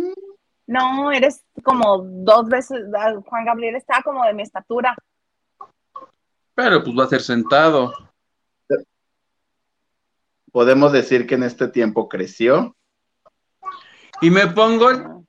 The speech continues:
Speaker 2: Me pongo el traje rojo que utilizó en el homenaje a Chespirito.
Speaker 1: Rojo con amarillo, Dios de mi vida.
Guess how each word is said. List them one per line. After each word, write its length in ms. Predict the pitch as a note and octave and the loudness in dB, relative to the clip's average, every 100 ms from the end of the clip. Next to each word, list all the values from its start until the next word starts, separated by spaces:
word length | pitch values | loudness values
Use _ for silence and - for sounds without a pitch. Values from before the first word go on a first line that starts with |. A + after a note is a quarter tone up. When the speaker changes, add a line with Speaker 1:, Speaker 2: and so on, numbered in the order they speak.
| _ | _
Speaker 2:
Me 200 | F3 F#3+ | -2 -2
pongo 460 | F3 G3+ G#3 G#3+ A#3+ | -2 -2 -2 2 0
el 160 | A#3 | 0
traje 420 | - G3 G3 G#3 G3+ | 0 0 0 -2 -2
rojo 480 | F#3 F#3+ F3+ G3 | 0 0 -2 -6
que 80 | G3 | -4
utilizó 560 | D#3+ - C3 B2+ B2+ D#3+ | -4 -4 -4 -2 -2 -2
en 80 | E3+ | -2
el 120 | F3 | -2
homenaje 480 | C#3+ B2 B2+ C3+ E3+ | -2 -2 -2 -2 -2
a 60 | E3 | -6
Chespirito. 720 | C3+ A#2+ - A2 A#2+ - - _ - - - _ _ _ _ - | -10 -10 -8 -8 -8 -12 -20 _ -20 -20 -20 _ _ _ _ -4
Speaker 1:
Rojo 320 | G#3 G#3 B3+ | -2 -2 0
con 160 | D4 | 2
amarillo, 600 | C4 G#3 F#3 G#3+ G#3+ A3 G3+ | 2 2 0 -2 -4 -4 -4
Dios 420 | G3 G#3+ G#3 G#3+ - | -8 -8 -8 -8 -14
de 100 | B3 | -16
mi 220 | A#3 G#3+ | -14 -16
vida. 320 | G3+ G#3+ G3+ | -16 -16 -20